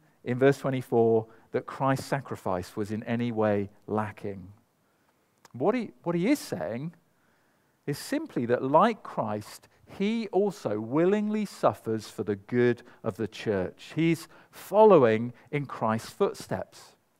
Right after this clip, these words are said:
Unlike Christ, of course, he's not suffering to save them,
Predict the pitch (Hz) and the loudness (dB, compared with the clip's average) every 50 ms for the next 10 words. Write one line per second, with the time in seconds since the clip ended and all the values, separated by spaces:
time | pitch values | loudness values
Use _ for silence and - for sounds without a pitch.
0 | _ _ _ _ _ _ _ _ _ - 147 165 190 196 196 180 160 - - 170 | _ _ _ _ _ _ _ _ _ 2 4 6 10 10 10 10 10 8 6 6
1 | 165 160 - 156 - 147 151 165 - 156 127 - 143 139 - - - - 160 143 | 6 6 4 -2 -2 0 0 0 0 -4 -6 -2 0 -2 -2 -2 0 2 2 2
2 | - - 135 127 120 117 - - 117 - - - - 196 226 277 262 208 - - | 2 0 -4 -4 -4 -4 -6 -8 -10 -10 -4 2 4 4 4 4 2 -2 -4 -4
3 | 107 107 107 147 180 | -2 -2 -2 -2 -4